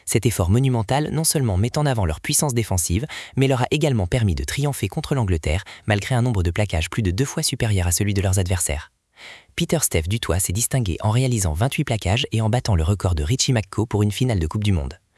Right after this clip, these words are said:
Le parcours triomphant de l'Afrique du Sud comprend également trois matchs à élimination directe décidés par un seul point, démontrant leur capacité à surmonter divers défis tactiques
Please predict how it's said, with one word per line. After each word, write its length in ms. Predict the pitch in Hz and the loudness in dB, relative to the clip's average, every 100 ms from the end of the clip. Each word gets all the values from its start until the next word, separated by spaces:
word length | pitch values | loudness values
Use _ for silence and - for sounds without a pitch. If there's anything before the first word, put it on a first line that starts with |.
| - - - | -20 -20 -4
Le 140 | 104 101 | 0 0
parcours 280 | 139 127 | -2 -4
triomphant 400 | - 151 151 - | -4 -2 -2 -2
de 80 | 80 | -2
l'Afrique 280 | 90 - 113 | -2 0 0
du 100 | 98 | 0
Sud 220 | - 151 | -2 -2
comprend 260 | - 127 127 | -2 -2 -2
également 380 | 101 95 82 76 | 0 2 0 0
trois 180 | - | 0
matchs 220 | 131 92 87 | 0 0 0
à 20 | |
élimination 480 | 104 131 123 - 101 | 2 2 0 0 -2
directe 380 | 87 110 - | -2 -4 -4
décidés 340 | 101 135 120 87 | -2 0 0 -2
par 160 | 104 | 0
un 60 | 120 | 0
seul 180 | 110 98 | 0 0
point, 220 | - 71 - - - - | -4 -6 -8 -16 -10 2
démontrant 360 | 110 117 - | 2 2 0
leur 140 | 71 69 | -2 -2
capacité 480 | 95 104 104 92 80 | 0 0 0 -2 0
à 40 | |
surmonter 440 | - 131 117 87 | 0 0 0 -2
divers 280 | 85 143 147 | 0 0 0
défis 220 | 131 - | 0 -4
tactiques 420 | 120 104 - 80 | -4 -4 -6 -8